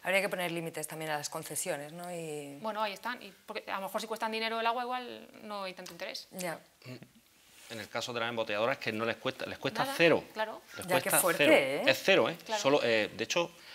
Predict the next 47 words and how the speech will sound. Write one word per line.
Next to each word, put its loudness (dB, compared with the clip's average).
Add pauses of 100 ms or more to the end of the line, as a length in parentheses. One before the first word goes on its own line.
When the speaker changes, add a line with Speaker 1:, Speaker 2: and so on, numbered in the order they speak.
(280)
Speaker 3:
el, 0
el 2
único 2
gasto 4
que -2
tiene 0
una 0
embotelladora 2
es 0 (640)
hacer 2
el 2
sondeo, 0
que -4
eso -6
son -10 (340)
diez -6
mil -4
euros, 2 (640)
y -2
la -2
nave, -4 (220)
el, -8
y -10
la -4
cadena -2
de -2
montaje. -2
Va, -8 (500)
con, -6
Speaker 2:
Ujú. -14 (140)
Speaker 3:
sí, -6
sí, -8
con -10
tres -2
millones 0
de 0
euros 0
monta 0
una 2
empresa -2
que -2
la 2
ha 4
amortizado 0
el -2
primer -6
año. -8